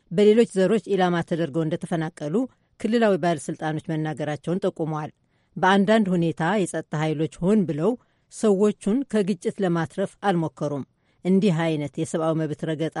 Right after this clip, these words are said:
የሚፈጸመው መንግሥት ዜጎቹን ከጉዳት ለማዳን ኃላፊነቱን ሳይወጣ ሲቀር ነው ሲሉ ዶክተር አዲሱ ገብረ እግዚአብሔር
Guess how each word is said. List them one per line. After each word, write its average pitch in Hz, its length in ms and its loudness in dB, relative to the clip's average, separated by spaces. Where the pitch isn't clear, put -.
የሚፈጸመው 160 720 -2
መንግሥት 220 380 2
ዜጎቹን 196 540 0
ከጉዳት 165 540 -4
ለማዳን 175 500 0
ኃላፊነቱን 185 720 -2
ሳይወጣ 190 640 0
ሲቀር 160 380 -8
ነው 151 140 -6
ሲሉ 185 280 -4
ዶክተር 160 440 -4
አዲሱ 147 340 -8
ገብረ 156 240 -6
እግዚአብሔር 151 520 -4